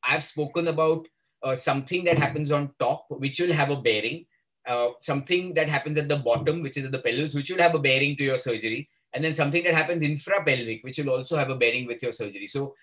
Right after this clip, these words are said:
here's a, you know, here's the, uh, uh, it's a lovely photo. It's from the book, uh, you know, which will show you the decompensatory mechanisms that have gone on in a given person, uh, to try and keep the head up, because, uh, your,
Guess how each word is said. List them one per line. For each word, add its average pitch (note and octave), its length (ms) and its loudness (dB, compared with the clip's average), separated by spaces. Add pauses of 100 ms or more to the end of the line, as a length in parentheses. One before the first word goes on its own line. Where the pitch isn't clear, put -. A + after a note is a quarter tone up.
(160)
here's E3+ 340 6
a, F3 220 6 (100)
you D3+ 100 -2
know, E3 140 0
here's D3+ 320 2
the, D3+ 360 2 (120)
uh, B2+ 220 -2 (380)
uh, B2 140 -2
it's C3+ 160 -6
a D3 60 -2
lovely D3 360 0
photo. C3+ 360 -2
It's C3+ 120 -4
from C3 140 -4
the C3+ 80 -2
book, C3+ 260 -4 (580)
uh, B2+ 180 4
you C3+ 140 2
know, D3 100 0
which C3+ 160 -2
will D3+ 100 0
show C#3 220 0
you C#3+ 240 2
the C#3 300 -2 (260)
decompensatory C#3+ 800 0
mechanisms C3+ 520 0
that C3 100 0
have B2+ 160 -2
gone B2 240 4
on C3+ 160 0
in C3 120 -2
a B2+ 280 -2
given C3+ 320 -2
person, B2 520 0 (360)
uh, A#2+ 220 -2
to C#3 140 -8
try C3+ 240 0
and D3 180 -2
keep D3 300 -2
the D3 120 4
head B2 280 0 (160)
up, B2 200 -4
because, C#3 440 -4 (340)
uh, B2+ 180 0
your, C#3+ 240 -2